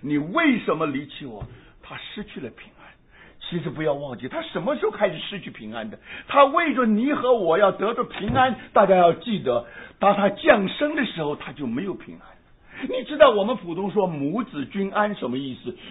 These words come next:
就生下来母亲也没有事，儿子也没有事。但是母子均安不是这么解释，你要看整个的过程。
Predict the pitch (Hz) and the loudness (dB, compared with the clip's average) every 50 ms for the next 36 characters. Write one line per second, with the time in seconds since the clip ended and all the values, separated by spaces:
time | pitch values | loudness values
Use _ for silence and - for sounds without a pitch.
0 | - - 202 185 180 185 214 208 202 185 185 156 151 160 160 147 139 135 - - | -4 0 2 2 2 2 -2 -2 2 4 4 4 4 2 0 -2 -6 -8 -8 -8
1 | 220 240 226 190 185 220 220 196 180 - - 208 185 160 - - - - - - | -8 -6 -6 -6 -4 -2 -2 -2 -2 -2 -2 -2 -2 -2 -2 -6 -14 -12 -4 0
2 | 123 127 147 185 208 208 - 180 151 135 120 117 131 139 127 120 120 - - 139 | 4 4 6 4 4 2 -4 -6 -4 -4 -4 -4 -4 -4 -4 -4 -6 -8 -10 -10
3 | 123 - - - - - 190 170 170 160 147 143 160 208 240 - - 131 - - | -10 -10 -14 -16 -6 -4 -2 -2 -2 -4 -6 -6 -6 -6 -8 -8 -10 -14 -10 -6
4 | 185 185 190 185 196 202 175 190 202 233 208 190 180 - 127 117 - - - - | -4 -2 -2 -2 -4 -6 -8 -6 -6 -4 -4 -4 -6 -8 -12 -12 -12 -14 -12 -10
5 | 127 120 143 190 220 - 202 220 196 - 160 123 147 175 185 180 - 247 214 - | -8 -6 -2 0 0 0 0 -4 -6 -6 -6 -6 -4 -4 -4 -4 -2 -4 -4 -4
6 | - - - | -4 -10 -20